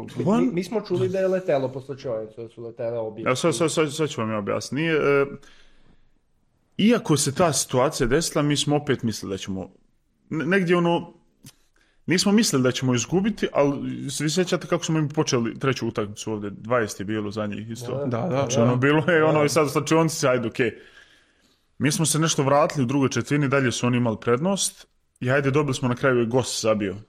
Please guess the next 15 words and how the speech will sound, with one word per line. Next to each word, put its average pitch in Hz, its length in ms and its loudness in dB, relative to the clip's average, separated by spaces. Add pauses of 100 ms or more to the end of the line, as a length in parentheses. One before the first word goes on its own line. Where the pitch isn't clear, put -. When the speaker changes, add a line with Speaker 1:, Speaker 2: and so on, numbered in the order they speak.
(140)
Speaker 1:
trojku 110 440 0
Speaker 2:
Da, - 80 -6
da. - 60 -12
Speaker 1:
sa 107 140 -6
sredine. 120 600 -4 (720)
I 131 100 0
onda 139 160 4
se 139 140 -4
desilo 135 220 0
onaj 127 140 4
nesretan 127 420 0
slučaj 107 460 -2
u, 101 120 -2
u 107 280 -4
Ribniku, 123 400 0